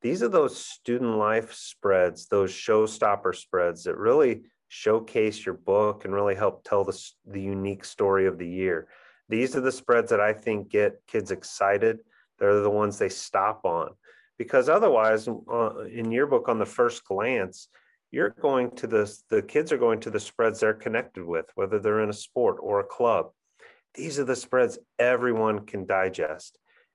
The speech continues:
Everyone has a, a take or an opinion on, and everyone has an experience. I, th-,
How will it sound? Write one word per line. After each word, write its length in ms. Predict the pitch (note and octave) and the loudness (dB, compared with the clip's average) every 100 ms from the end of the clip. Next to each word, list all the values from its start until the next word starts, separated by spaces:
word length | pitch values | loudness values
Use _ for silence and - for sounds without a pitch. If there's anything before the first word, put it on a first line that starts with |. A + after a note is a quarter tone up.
| - | -4
Everyone 580 | A#2+ A#2+ A#2+ G#2+ G#2+ G#2 | 0 2 2 2 0 0
has 240 | G#2+ G2+ | -2 0
a, 240 | G2+ F2+ - | 2 0 -2
a 80 | F#2+ | -6
take 480 | - A#2 G2+ G2 | -6 -4 -4 -4
or 60 | G2+ | -6
an 100 | F#2 | -6
opinion 540 | F2+ - A2 G2+ F#2+ | -8 -6 -4 -2 -2
on, 260 | F2+ E2+ E2+ | -2 -2 -4
and 100 | F2+ | -4
everyone 440 | G#2 A2+ G#2+ G#2 | -2 0 0 -2
has 200 | G2+ G2+ | -2 -4
an 80 | F#2+ | -4
experience. 840 | E2+ - - - G2+ F#2 D#2+ - - _ - - - - | -10 -12 -12 -4 -2 -2 -6 -14 -20 _ -20 -20 -20 -10
I, 80 | - | -10
th-, 260 | - G#2 | -8 -12